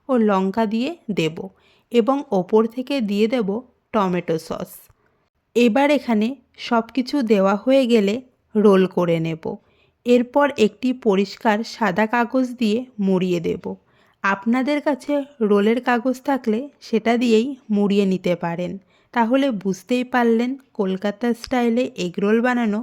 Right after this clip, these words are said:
কতটা সহজ। যদি রেসিপিটি ভালো লেগে থাকে তাহলে অবশ্যই কমেন্ট করে জানাবেন।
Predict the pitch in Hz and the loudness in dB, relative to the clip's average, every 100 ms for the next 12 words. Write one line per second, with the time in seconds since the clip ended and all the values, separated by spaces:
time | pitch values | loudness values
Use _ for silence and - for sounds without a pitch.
0 | 269 - 202 196 214 269 294 - 156 147 | -6 -2 -2 -2 -6 -6 -6 -2 -2 -4
1 | 175 - - _ _ 202 233 233 269 277 | -10 -16 -20 _ _ 0 4 4 2 0
2 | - 262 269 269 247 214 214 220 226 226 | -2 -2 -2 -2 -2 -2 0 2 2 0
3 | 226 214 190 220 262 - 190 190 208 294 | 0 -2 -4 -8 -10 -4 -2 0 -2 -2
4 | - 196 185 208 - 233 214 180 170 170 | 0 0 2 0 0 0 0 0 0 -2
5 | 170 - 170 170 170 165 165 180 | -4 -4 -4 -4 -4 -4 -6 -6